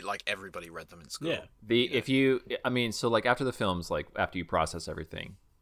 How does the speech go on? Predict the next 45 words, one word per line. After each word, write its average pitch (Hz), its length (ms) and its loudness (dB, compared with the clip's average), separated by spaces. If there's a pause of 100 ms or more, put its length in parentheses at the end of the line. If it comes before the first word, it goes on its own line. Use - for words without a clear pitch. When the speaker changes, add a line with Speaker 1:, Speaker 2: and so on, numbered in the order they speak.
Speaker 3:
uh, 73 800 2 (800)
you 101 100 4
know, 85 60 4
reading 104 340 4
is 87 160 0
one 82 140 -2
thing. 80 280 -2 (920)
I 92 40 6
love 85 240 4
books. - 600 -4 (100)
Um, 92 80 0
Speaker 1:
Mm-hmm. 71 440 -2
Speaker 3:
I 113 140 12
have 143 160 12
a, 127 100 6 (260)
I 123 100 10
never, 151 240 8
like, 101 260 2 (100)
<clears throat> - 80 -20
got 127 480 4
on 104 140 6
that 87 140 -2
cancel 110 320 -2
train 113 320 -2
with 107 120 -4
Harry 110 180 2
Potter, 113 300 2
but 101 120 0
I 90 80 4
have 95 140 0
a, - 60 -10 (760)
'cause 104 140 -4
I'm 107 80 2
not 101 120 4
gonna 92 160 0
probably 80 340 -2
read 78 180 -2
it 78 120 -2
anytime 80 380 -4
soon, 80 280 -6
so 82 100 -6
I 80 40 0
don't 78 140 -6
really, 73 220 -8
like, 71 160 -8